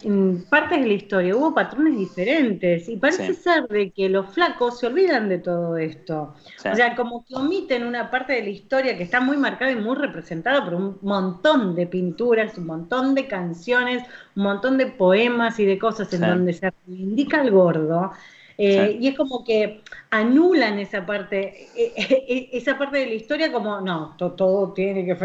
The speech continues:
Speaker 1: ser flaco. Y,
Speaker 2: Ujú.
Speaker 1: y esta gr-, la forma de gracia que yo lo hacía en un monólogo de stand-up, diciendo de que pe-, mi cuerpo era renacentista,
Speaker 2: Ujú.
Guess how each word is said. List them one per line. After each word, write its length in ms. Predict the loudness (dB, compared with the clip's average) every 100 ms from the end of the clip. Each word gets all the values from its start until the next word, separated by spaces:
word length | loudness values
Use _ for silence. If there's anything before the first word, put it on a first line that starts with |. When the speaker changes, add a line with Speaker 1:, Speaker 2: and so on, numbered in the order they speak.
| -4
Speaker 1:
ser 220 | 0 -2
flaco. 680 | 0 0 2 0 2 2 0 -12 -18 -20 -16 -4
Y, 280 | 0 0 -2
Speaker 2:
Ujú. 120 | -8 -16 -20 _ 0
Speaker 1:
y 80 | 0
esta 220 | 2 0 2
gr-, 220 | -2 -2 -6 -10 -12 _ _ _
la 100 | -16 0
forma 320 | 2 2 2
de 100 | 0
gracia 340 | 2 0 0 -4
que 80 | -2
yo 100 | 0
lo 80 | 0
hacía 360 | 0 2 4 4
en 100 | 2
un 60 |
monólogo 520 | 0 0 0 0 2
de 80 | 2
stand-up, 580 | 0 0 2 2 0 -2
diciendo 800 | -4 -8 -4 -2 -2 -2 -2 0
de 160 | 0 -2
que 140 | -4 -8
pe-, 300 | -6 -10 0
mi 200 | 4 4
cuerpo 440 | 6 4 4 2 0
era 140 | 0
renacentista, 1120 | -2 -4 -4 -4 -6 -4 -4 -4 -2 -2 -2 -14 _
Speaker 2:
Ujú. 280 | -18 -16